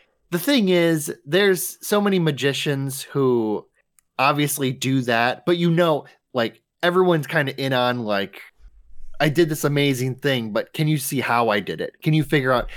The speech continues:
That's kind of the thing. None of them actually claim to be, like,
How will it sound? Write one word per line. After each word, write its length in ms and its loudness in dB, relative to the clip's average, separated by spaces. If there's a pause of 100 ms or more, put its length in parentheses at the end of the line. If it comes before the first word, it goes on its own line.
(140)
That's 320 2
kind 260 0
of 100 2
the 100 -2
thing. 360 -4 (260)
None 200 2
of 120 0
them 120 2
actually 440 0
claim 400 -2
to 60 -4
be, 180 -2
like, 220 -4